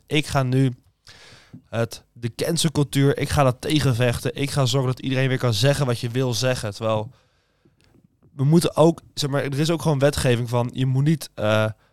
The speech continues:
mensen echt beledigen. Je moet mensen kwetsen. En dat, dat ziet hij niet helemaal te begrijpen. Zeg maar, vrijheid van meningsuiting is niet alles. Het is niet het ultieme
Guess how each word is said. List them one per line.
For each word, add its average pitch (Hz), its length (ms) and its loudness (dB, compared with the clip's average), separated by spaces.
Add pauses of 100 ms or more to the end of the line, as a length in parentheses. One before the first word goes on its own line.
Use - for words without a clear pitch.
(180)
mensen 123 400 -2
echt 120 240 -4
beledigen. 127 500 4
Je 113 60 2
moet 131 120 0
mensen 131 360 0
kwetsen. 117 580 -2 (340)
En 117 400 -2 (380)
dat, 147 480 0
dat 151 200 2
ziet 143 160 -2
hij 151 80 0
niet 143 100 4
helemaal 127 80 2
te 135 80 0
begrijpen. 131 400 2
Zeg 120 100 -2
maar, 117 200 0
vrijheid 131 320 2
van 139 100 -6
meningsuiting 131 480 -2
is - 140 -2
niet 135 180 -2
alles. 127 360 6
Het - 100 -10
is 123 120 -2
niet 127 160 0
het 127 300 4
ultieme 135 640 0